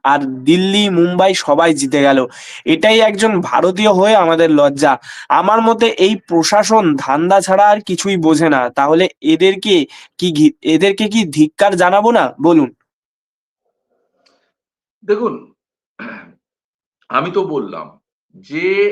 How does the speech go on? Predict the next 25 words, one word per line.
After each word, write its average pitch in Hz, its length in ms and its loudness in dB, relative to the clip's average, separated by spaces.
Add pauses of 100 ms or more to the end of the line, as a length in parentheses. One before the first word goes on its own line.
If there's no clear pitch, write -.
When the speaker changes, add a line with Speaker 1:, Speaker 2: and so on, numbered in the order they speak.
(200)
Speaker 2:
একা 180 540 -4
উদ্যোক্তার 180 1120 -6
ঘাড়ে 165 920 -4 (180)
দোষ 139 500 -12
দিয়ে 120 500 -12 (680)
সবাই 127 340 -4
যদি 165 260 -16
নিজেকে 151 400 -12
মনে 151 260 -10
করে 151 260 -6
আমি 135 220 -4
খুব 151 260 -16
সেফ, - 480 -14 (540)
আমার 233 280 -4
মনে 185 240 -12
হয় 208 520 -8 (920)
এটা 180 200 -10
কি 214 140 -14
সত্যিই 196 500 -14
তাই 170 300 -6
হলো? 120 340 -16 (760)
আজকে 120 380 -8
দেশ, 170 640 -6 (200)
দেশের 131 400 -12
বাইরে। 104 420 -8